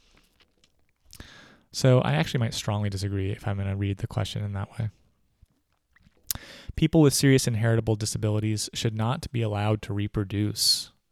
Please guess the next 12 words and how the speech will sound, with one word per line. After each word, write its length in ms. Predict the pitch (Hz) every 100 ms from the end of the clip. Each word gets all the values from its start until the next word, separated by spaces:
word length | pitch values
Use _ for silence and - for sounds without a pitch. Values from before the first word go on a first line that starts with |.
| _ _ _ _ _ _ _ _ _ _ _
I 40 | 110
got 160 | 104
into 180 | 107 104
a 40 | 98
big 360 | 101 98 98 - _ -
argument 440 | 107 104 98 95
with 120 | 104
a 40 | 98
friend 320 | - 104 98
over 200 | 98 101
this 200 | 101 -
topic. 520 | - 104 101 143 -